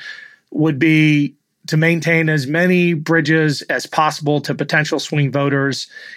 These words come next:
in the Republican Party. But it, it feels to me <laughs> like the subtext of your op-ed is that we're beyond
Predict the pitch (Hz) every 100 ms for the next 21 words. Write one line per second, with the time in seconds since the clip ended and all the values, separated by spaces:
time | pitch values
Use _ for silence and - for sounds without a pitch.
0 | - - 151 147 147 139 135 135 143 -
1 | 127 175 180 160 156 147 147 160 160 180
2 | 180 - 180 196 180 160 - 156 151 143
3 | 147 139 185 190 156 165 151 160 139 147
4 | 139 - 170 151 135 123 _ - 175 147
5 | 175 170 170 135 175 160 185 196 196 180